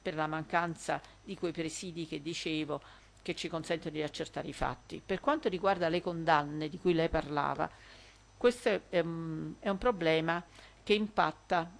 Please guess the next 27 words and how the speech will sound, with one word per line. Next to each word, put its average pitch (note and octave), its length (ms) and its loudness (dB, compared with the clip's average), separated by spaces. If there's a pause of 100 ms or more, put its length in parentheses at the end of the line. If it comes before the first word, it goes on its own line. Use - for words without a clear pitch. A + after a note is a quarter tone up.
anche F#3 340 2
su, - 180 -8 (380)
su, - 180 -20 (400)
ehm, D#3+ 500 -4
con F3 280 4
l'organizzazione F3 960 2
dell'ufficio E3 540 -4
giudiziario, D3+ 880 -2 (480)
e F#3 220 -2 (140)
su - 220 -4
questo G3 320 2
potrebbe D#3+ 380 -4
dire D#3+ 180 0
qualcosa E3 460 0
anche - 300 -4
il F3 220 -8
presidente E3 540 -4
del D#3 160 -2
tribunale. D3 680 -6 (360)
Di F#3+ 120 -6
fatto, G#3 580 2 (420)
con, G#3+ 480 2 (840)
eh, - 280 -6
la F3+ 140 2
penuria F#3+ 380 0
di F3+ 100 0
risorse, E3 800 -2